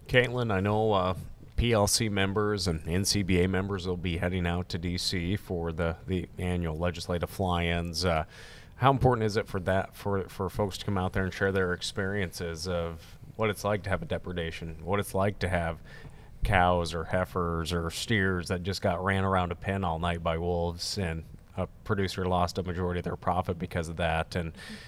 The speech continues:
and the breed back and everything like that? How important is that for producers to share firsthand with elected and appointed, uh, agency officials?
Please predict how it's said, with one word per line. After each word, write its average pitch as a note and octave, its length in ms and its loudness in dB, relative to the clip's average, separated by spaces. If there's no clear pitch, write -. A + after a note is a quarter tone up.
and E2 440 0
the E2 80 -4
breed G#2+ 300 4
back E2 340 6
and A2+ 80 6
everything B2+ 320 4
like G2+ 220 0
that? F#2+ 260 2
How A#2 200 8
important A2 420 6
is E2+ 140 4
that F2+ 320 6
for F#2+ 160 0
producers F#2+ 540 4
to - 80 -4
share F#2 220 6
firsthand F2+ 600 2
with F#2 160 4
elected F2 400 -2
and F#2 180 -2
appointed, F2 580 -2
uh, F2 200 4
agency F2+ 380 2
officials? F2 460 2